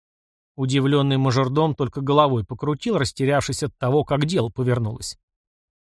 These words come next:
Васятка покорно проглотил напиток и, перебравшись за стол, вопросительно посмотрел на хозяина. Вскочив, Гриша положил перед мальчиком лист бумаги и карандаш, после чего, быстро оглядевшись, указал на стоявшие на журнальном столике приборы.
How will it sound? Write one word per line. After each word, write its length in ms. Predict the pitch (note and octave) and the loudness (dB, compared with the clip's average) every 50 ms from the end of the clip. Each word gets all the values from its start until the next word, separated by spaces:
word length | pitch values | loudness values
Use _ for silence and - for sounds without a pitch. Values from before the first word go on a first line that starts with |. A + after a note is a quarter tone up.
| _ _ _ - | _ _ _ -6
Васятка 420 | B2+ C#3+ E3+ - E4 - - - A#3 | -2 0 0 0 0 -4 -4 -4 -2
покорно 460 | - A3+ G#3 - - C#4+ C4+ B3+ A3+ | 0 0 0 0 0 0 0 0 0
проглотил 540 | - F#3 F3+ E3 D#3+ D#3 D3+ - E3 D3 C#3 | -2 -4 -4 0 0 0 0 0 0 0 2
напиток 520 | C3+ C3+ B2+ - B3+ C#4 - - G3+ - | 2 0 0 0 -2 -4 -4 -4 -8 -10
и, 60 | D#3 | -10
перебравшись 640 | - - B2 C3 B2 B2+ B2+ B2 A#2+ - - C3+ A#2+ | -6 -2 -2 0 2 2 2 2 0 0 -2 -4 -2
за 160 | A#2+ C3 B2+ | 0 0 -2
стол, 300 | A#2 - - A#3+ B3+ B3+ | -2 -4 -6 -4 -4 -2
вопросительно 640 | G#3 F3 - - C3+ A#2+ - - A3+ G3+ - G3+ E3 | -2 -2 -2 -2 -2 -2 -2 -2 -6 -6 -4 -6 -6
посмотрел 480 | - - - - C3+ B2 - - C#3+ C#3 | -6 -6 -6 -4 -2 -2 -2 -2 -2 -2
на 100 | C#3 C#3 | -2 -2
хозяина. 600 | - - D3 C#3+ A2 A#2+ - - - C#2+ - - _ _ _ _ _ _ _ _ _ _ _ _ _ _ _ _ _ _ | 0 0 0 0 0 -2 -4 -6 -8 -12 -14 -16 _ _ _ _ _ _ _ _ _ _ _ _ _ _ _ _ _ _
Вскочив, 560 | - - - - C#3+ C3+ C3 - - G#3 F#3 D3 | -16 -10 -2 0 0 2 2 0 -2 -2 -2 0
Гриша 340 | C3+ C#3 D3+ C3+ - B2+ | 0 0 0 0 -2 -4
положил 400 | - - C3+ C3+ B2+ B2+ E3+ E3 | -4 -2 0 2 2 2 0 -4
перед 240 | - - C3 C3 A#2+ | -4 -2 -2 -2 0
мальчиком 520 | B2 C3+ C#3 C3+ A#2+ - - - C3 B2+ C3 | 0 0 0 0 0 -2 -6 -4 -2 0 0
лист 180 | C3+ C3 B2+ | 2 0 0
бумаги 400 | B2 C#3 C#3 D#3 E3+ F3 E3 D#3+ | 0 0 0 2 2 0 0 -2
и 40 | D#3 | -4
карандаш, 640 | - - D#3+ E3 E3+ E3+ C#3+ B2 A2 A#2+ - - - _ _ _ _ _ _ _ _ _ | -4 -2 0 0 0 0 0 -2 -4 -4 -6 -10 -12 _ _ _ _ _ _ _ _ _
после 220 | - F3+ - A3+ G3+ | -10 -8 -8 -6 -6
чего, 260 | - - D4 D4 C#4 | -6 -4 -2 -2 0
быстро 380 | G3+ F3+ D#3+ - - - D3 C#3+ | 0 0 -2 -2 -2 -2 -2 -2
оглядевшись, 640 | C3+ D3 D#3 E3 F#3 A#3+ C#4 C4 - - F#3+ - | 0 0 0 0 0 0 -2 -2 -2 -4 -6 -6
указал 360 | C#3 - D#3 C#3+ C3+ C#3+ C#3+ C#3 | -6 -4 -2 -2 0 0 0 0
на 80 | C#3 | -2
стоявшие 600 | - - - C3+ C3 C3+ F#3 A3 - - - F3 | -4 -4 -4 -2 -2 0 0 -2 -2 -2 -4 -2
на 80 | D3 A#2+ | -2 0
журнальном 500 | A2 B2+ A#2+ A#2+ B2+ C3 C3+ C#3 C#3+ C3+ | 0 0 0 2 2 2 2 0 -2 -4
столике 440 | - - - C3 A#2+ A#2 - - A2+ | -6 -4 -2 -2 -2 -2 -4 -6 -6
приборы. 460 | - F3 F3 C#3+ B2 A2 A2+ - | -4 -2 -2 -2 -2 -4 -4 -8